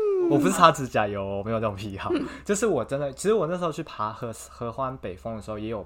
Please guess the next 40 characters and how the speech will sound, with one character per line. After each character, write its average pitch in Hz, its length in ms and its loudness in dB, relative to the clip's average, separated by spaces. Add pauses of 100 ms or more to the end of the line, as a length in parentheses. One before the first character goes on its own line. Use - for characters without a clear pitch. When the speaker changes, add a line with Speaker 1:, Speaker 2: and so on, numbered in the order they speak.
(100)
Speaker 1:
变， 110 200 -8
就 165 100 -6
是 196 260 -4 (180)
它 180 100 -4
变 180 140 -2
得 143 60 -6
比 110 80 -10
较 113 280 -8
紫。 - 240 -16 (300)
所 - 160 -2
以 202 40 4
我 135 160 0
这 135 100 -6
次 156 60 -2
在 165 120 0
爬 107 160 -6
富 135 140 -10
士 127 160 -10
山 120 180 -6
的 110 60 -8
时 107 80 -6
候 113 80 -2
碰 151 220 -4
到 143 100 -2
同 127 120 -6
样 113 140 -2
状 120 160 -6
况， 123 140 -6
我 104 60 -8
自 - 80 -10
己 143 80 -2
也 117 80 -2
知 110 120 -8
道， 120 80 -2
哦， 127 180 -4
就 135 100 -8
是 147 80 -6
我 117 160 -4
可 98 160 -10
能 95 180 -10